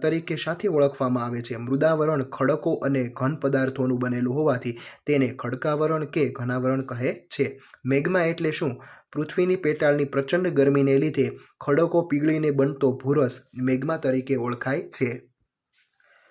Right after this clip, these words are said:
વાતાવરણમાં શું શું ભળેલું હોય છે? વાતાવરણમાં વિવિધ વાયુઓ, વરાળ, ધૂળની રજકણો, ઉલ્કાકણ, ક્ષારકણો, સૂક્ષ્મ જીવજંતુઓ વગેરે ભળેલા હોય છે.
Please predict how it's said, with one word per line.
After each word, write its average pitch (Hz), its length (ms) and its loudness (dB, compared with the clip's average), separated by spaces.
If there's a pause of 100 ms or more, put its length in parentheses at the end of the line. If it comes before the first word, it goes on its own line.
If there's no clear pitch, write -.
(160)
વાતાવરણમાં 165 760 2
શું 165 200 -2
શું 185 180 0
ભળેલું 147 400 4
હોય 127 160 6
છે? 131 220 0
વાતાવરણમાં 147 640 2
વિવિધ 131 320 4
વાયુઓ, 135 500 4
વરાળ, 131 380 2
ધૂળની 127 440 2
રજકણો, 135 500 0
ઉલ્કાકણ, 135 600 0
ક્ષારકણો, 135 640 -2
સૂક્ષ્મ 135 400 -4
જીવજંતુઓ 135 640 2
વગેરે 139 360 0
ભળેલા 131 420 -2
હોય 120 220 -4
છે. 127 340 -2